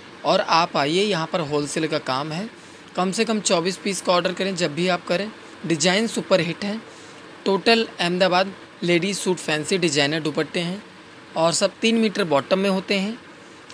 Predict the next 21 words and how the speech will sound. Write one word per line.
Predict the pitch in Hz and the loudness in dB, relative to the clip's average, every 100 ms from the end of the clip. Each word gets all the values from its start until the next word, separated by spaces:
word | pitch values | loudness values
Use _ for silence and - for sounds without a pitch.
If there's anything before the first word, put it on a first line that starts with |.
| - | -2
डिजाइनिंग | 170 170 180 202 247 - - - - | 0 4 2 4 0 -4 -20 -18 -2
हमारे | 170 170 190 | 2 4 4
पास | 220 214 | 4 4
वैसे | 208 185 196 | 2 0 2
बहुत | 180 196 | 4 4
सारे | 208 196 | 4 4
designs | 196 185 180 180 214 | 4 2 0 0 -2
हैं, | 190 | 0
हर, | 170 180 - | 0 0 2
हर | 165 185 | 2 0
एक | |
चीज़ | 185 190 | 0 0
मैं | 185 | 0
आपको | 165 - | 0 0
YouTube | 175 170 175 | -2 0 -2
channel | - 160 160 | -2 0 -2
पर | 165 | -4
नहीं | 147 160 | -4 -4
दिखा | 175 165 | -4 -6
सकता | 156 160 - | -6 -6 -4
हूँ, | 180 | -4